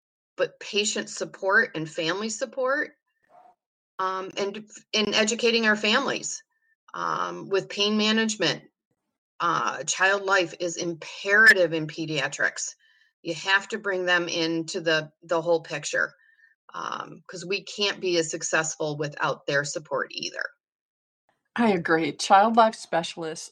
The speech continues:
Speaker 2: are worth their weight in gold. They're amazing. The,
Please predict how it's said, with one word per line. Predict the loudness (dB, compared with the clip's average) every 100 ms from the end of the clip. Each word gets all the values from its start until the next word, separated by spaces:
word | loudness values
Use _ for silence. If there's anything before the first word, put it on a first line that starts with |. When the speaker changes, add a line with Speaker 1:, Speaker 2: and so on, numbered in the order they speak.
| -4
Speaker 2:
are | 0 2 2 -4 -10
worth | -4 -4 -4
their | -4
weight | 2 2 2
in | -4
gold. | -4 -4 -4 -12 _ _ _ _ -2
They're | 2 4
amazing. | 2 -2 -6 -12 -18 -20 _ _ _ _ -10
The, | -6 -4 -6